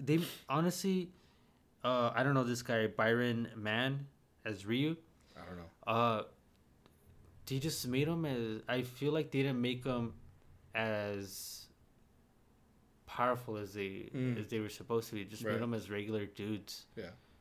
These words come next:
Speaker 1: And that's it.
Speaker 2: Yeah.
Speaker 1: And
Speaker 2: Yeah, they don't look like their muscular
Speaker 1: and,
Speaker 2: counterparts.
Speaker 1: and, and not even that. It's just like,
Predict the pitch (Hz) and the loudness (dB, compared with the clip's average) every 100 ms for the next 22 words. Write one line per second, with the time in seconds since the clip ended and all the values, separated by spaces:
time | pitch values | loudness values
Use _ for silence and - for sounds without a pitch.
0 | - _ - 95 98 - 123 107 - - | -20 _ -12 -6 -4 -4 0 0 -2 -10
1 | - _ _ - 110 92 92 110 107 139 | -20 _ _ -20 -14 -14 -12 -6 4 8
2 | 139 147 151 151 156 151 139 131 - 135 | 10 12 10 8 6 6 2 2 2 2
3 | 120 117 - - 135 135 - 143 135 127 | 2 0 -4 0 0 0 0 2 4 4
4 | 127 - - - 135 156 160 - 147 143 | 0 -14 -20 0 4 4 4 0 6 6
5 | 139 143 131 - - 135 143 160 196 185 | 8 6 6 2 4 6 8 8 6 4
6 | 135 104 98 131 226 214 131 127 156 143 | 4 2 0 4 4 4 2 0 0 0
7 | - 131 113 - | 2 4 4 0